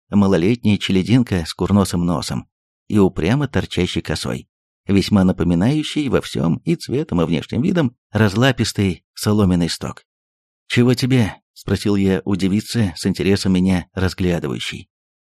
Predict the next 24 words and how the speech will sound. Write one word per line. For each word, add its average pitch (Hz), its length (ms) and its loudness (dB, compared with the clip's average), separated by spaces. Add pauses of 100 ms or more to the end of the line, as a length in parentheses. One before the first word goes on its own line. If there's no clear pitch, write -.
(120)
Неудивительно, 156 1000 0
сейчас 165 440 -4
застать 123 420 -4
вельможу 123 460 0
за 101 120 0
мужицкой 107 520 2
работой 117 440 0
очень 123 300 0
даже 113 220 0
непросто. - 560 -2 (540)
Разве 92 320 0
что 90 180 -2
такое 90 360 0
зрелище 92 460 0
можно 85 300 -2
ненароком 90 520 0
увидеть 80 360 -4
на 76 140 -4
охоте 92 480 -2
или 76 140 0
во 85 100 0
время 113 320 2
военного 87 480 0
похода, - 540 -4